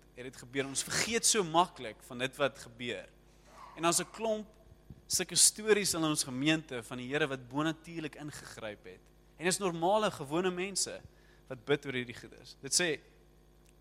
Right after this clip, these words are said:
sy sê, Uh, my nek spasma aanvalle, of dis wat ek genoem het, het onge-, ongeveer tien jaar terug begin.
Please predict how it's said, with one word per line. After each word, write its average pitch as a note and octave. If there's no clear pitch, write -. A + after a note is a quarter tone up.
sy C#3
sê, C#3
Uh, C#3+
my C#3
nek E3
spasma F#3+
aanvalle, A#2
of C3
dis D3
wat F3
ek E3
genoem C3+
het, B2
het -
onge-, D3
ongeveer C#3+
tien F#3
jaar D3+
terug D3
begin. A2